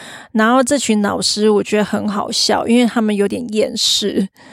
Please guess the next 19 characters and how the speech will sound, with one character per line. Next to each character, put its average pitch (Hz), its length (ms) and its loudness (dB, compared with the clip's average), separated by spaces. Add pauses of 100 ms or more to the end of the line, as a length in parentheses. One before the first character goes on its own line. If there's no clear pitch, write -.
(120)
可 240 140 2
是 302 180 0
又 320 160 4
会 311 160 4
分 277 260 2
享 196 200 -2
一 220 80 -2
些 220 180 0
学 208 240 -2
校 226 220 2
发 214 240 0
生 208 240 0
的 202 80 -2
好 - 240 -6
笑 - 260 0
事 196 320 -2
情。 - 440 -10
然 220 120 -2
后 233 80 2